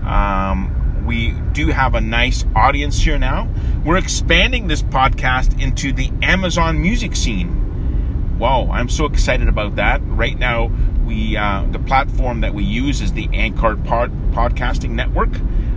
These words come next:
Uh, and we just love it because it's so easy to use.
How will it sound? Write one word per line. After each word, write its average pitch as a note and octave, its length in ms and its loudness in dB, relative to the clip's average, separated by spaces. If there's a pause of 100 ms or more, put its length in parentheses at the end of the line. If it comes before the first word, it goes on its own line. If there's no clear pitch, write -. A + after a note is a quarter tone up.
(120)
Uh, G#2 460 0
and G2+ 380 0
we A2 140 -2
just - 240 0
love A2+ 440 0
it E3 240 -4
because G#2+ 320 -2
it's - 140 -2
so B2 260 0
easy G#2 300 0
to G2 120 -2
use. C#3 520 0